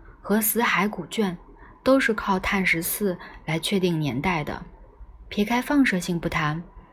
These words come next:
对碳而言，原子核的重要性不大。就碳的其他性质和表现来看，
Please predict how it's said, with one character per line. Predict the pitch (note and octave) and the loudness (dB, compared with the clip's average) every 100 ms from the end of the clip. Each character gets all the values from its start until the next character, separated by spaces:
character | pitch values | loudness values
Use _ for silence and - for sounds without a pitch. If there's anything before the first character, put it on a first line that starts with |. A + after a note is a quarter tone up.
| - - | -10 4
对 | A#3 | 4
碳 | A3 B3+ A3+ | 4 2 2
而 | D#3+ D#3+ | 2 0
言， | D#3 D3+ D#3+ - - - | 0 -2 -4 -12 -20 -10
原 | - F3 F#3+ | 2 4 4
子 | G#3+ F#3+ | 2 -2
核 | - D#3+ | -2 -2
的 | F#3 | 0
重 | G3+ A3+ G3 | 2 2 2
要 | D#3 | 0
性 | - E3+ | -2 -6
不 | D3+ | -6
大。 | - F#3 E3+ - - - - _ _ - - - - | -4 -4 -6 -18 -20 -20 -20 _ _ -20 -20 -18 0
就 | G#3+ F#3+ | 2 2
碳 | - - G3 | 0 2 2
的 | F3 | 2
其 | - F#3 | 0 -2
他 | G3 A3+ B3+ | 0 0 0
性 | - G#3+ F#3+ | 2 4 4
质 | F3 D#3+ | 2 0
和 | E3 G3 | -2 -2
表 | G3 - | 0 -2
现 | - - G3+ | -2 0 0
来 | D3 | 0
看， | C#3+ - D#3+ | -2 -2 -2